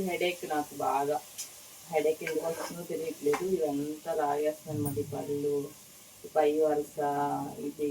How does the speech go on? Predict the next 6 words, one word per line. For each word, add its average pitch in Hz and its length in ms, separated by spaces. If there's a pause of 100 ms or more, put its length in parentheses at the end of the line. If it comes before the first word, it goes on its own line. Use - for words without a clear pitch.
ఇలా 143 200 (340)
ఒక్కొక్కసారి 165 600
ఒక్కొక్క 175 340
వైపు 156 260
వస్తుంది. - 500 (920)
నిద్ర 170 260